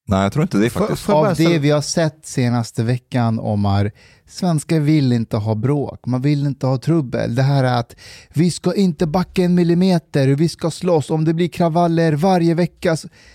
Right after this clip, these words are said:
Speaker 3: de flesta svenskar vill inte det.
Speaker 1: But I think
Speaker 3: Sen det här argumentet med, eh, vad händer om en, ett gäng feminister, eh, demonstrerar och, eh, nazister attackerar dem?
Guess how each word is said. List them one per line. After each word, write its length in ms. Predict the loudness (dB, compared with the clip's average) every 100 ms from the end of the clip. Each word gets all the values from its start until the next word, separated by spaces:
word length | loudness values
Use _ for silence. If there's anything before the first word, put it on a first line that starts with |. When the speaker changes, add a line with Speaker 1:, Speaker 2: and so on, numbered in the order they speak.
| -20
Speaker 3:
de 200 | -16 -12
flesta 340 | -8 -6 -4 -6
svenskar 420 | -4 -4 -2 0
vill 300 | 2 0 2
inte 240 | 0 -2
det. 260 | -6 -6 -8 -14 _ _ _ _ _ _ _ _ 0
Speaker 1:
But 100 | 0
I 40 |
think 200 | 0 -6 -10 -20 -20 _ _ _ _
Speaker 3:
Sen 140 | 0
det 80 | 2
här 180 | 2 2
argumentet 800 | 0 0 2 2 0 0 -2 -2
med, 320 | 0 0 0 -6 -20 _ _
eh, 220 | -2 2 2
vad 100 | 2
händer 260 | 2 2
om 160 | 0 2
en, 180 | 0 0
ett 140 | -2 -2
gäng 200 | -2 0
feminister, 960 | 0 2 2 0 -6 -4 0 0 2
eh, 280 | 2 2 0 -4 -10 _ _ _ -6
demonstrerar 760 | -2 0 -2 -2 0 2 2 0
och, 440 | 0 -2 -4 -4
eh, 320 | 0 2 0
nazister 640 | 0 -2 0 -4 -4 -6 -4
attackerar 520 | -2 -4 -4 -2 -2
dem? 240 | -2 -6